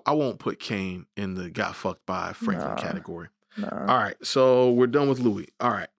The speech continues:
Speaker 1: let's go naturally to Jerome next.
Speaker 2: He ain't fucked nobody
Speaker 1: Jerome.
Speaker 2: over. He just got fucked by his wife, which is crazy.
Speaker 1: Jerome got fucked by Louis.
Speaker 2: And she knew.
Speaker 1: <sighs>
Speaker 2: And she knew, 'cause her response was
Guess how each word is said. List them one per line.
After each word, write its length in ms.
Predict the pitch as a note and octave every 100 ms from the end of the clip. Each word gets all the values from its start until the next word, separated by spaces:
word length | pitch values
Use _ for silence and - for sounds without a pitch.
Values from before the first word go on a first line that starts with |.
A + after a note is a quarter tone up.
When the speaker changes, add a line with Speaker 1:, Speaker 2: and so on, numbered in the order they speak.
| -
Speaker 1:
let's 220 | A2 A2+
go 160 | - A#2
naturally 540 | A2+ A2+ A#2+ A2+ A2
to 160 | A2+ A2
Jerome 920 | G2+ G#2 F#2+ G2+ G#2+ G#2+ G#2 G2+ G#2 _ _ -
next. 760 | E2+ D2+ - - - - - - _ _ _ _ _ _
Speaker 2:
He 160 | A2 -
ain't 180 | F#2+ F3
fucked 160 | -
nobody 260 | D#3 D3+ D3
Speaker 1:
Jerome. 120 | D3+
Speaker 2:
over. 120 | D3+
He 100 | G3
just 120 | A#3 A3
got 160 | F3
fucked 240 | - D#3+ -
by 120 | -
his 100 | E3+
wife, 280 | E3 D#3+ -
which 100 | -
is 100 | -
crazy. 360 | - - - _ - _ _
Speaker 1:
Jerome 440 | - - F2+ G#2 G2
got 220 | D#2 -
fucked 300 | - E2+ -
by 120 | F#2 F2+
Louis. 400 | F#2+ - - - _ _ _ _ _
Speaker 2:
And 100 | G3
she 140 | G#3 B3
knew. 260 | A#3+ G3+ - _ _ _ _ _ _ _ _ _ _ _ _ _ _ _ _ _ _
Speaker 1:
<sighs> 20 | - - - - - -
Speaker 2:
And 100 | G#3+
she 140 | G3+
knew, 320 | G3+ G3+ F3 E3+
'cause 140 | G3
her 100 | G3
response 480 | F3+ F3+ G#3 F#3+ G#3
was 460 | E3 E3 F3 F#3